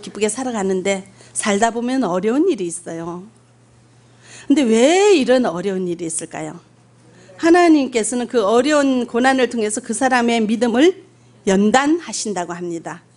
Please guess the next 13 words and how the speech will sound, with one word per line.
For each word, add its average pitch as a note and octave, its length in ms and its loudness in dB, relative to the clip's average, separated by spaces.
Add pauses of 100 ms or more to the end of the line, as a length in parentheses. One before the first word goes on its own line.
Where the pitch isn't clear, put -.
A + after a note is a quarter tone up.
(960)
이렇게 C4+ 260 4
산에 G4 460 0
가면 A#3 380 -4
이런 B3+ 280 -2
돌덩어리를 C4 800 0
캐서 G#3+ 520 -4 (400)
그중에 D4 560 0 (100)
용광로에 C#4+ 600 2
넣어서 B3+ 400 0
뭘 G#3+ 320 0
뺍니까? C#4 540 0 (500)
금을 D#4+ 300 6
빼죠. E3+ 400 -4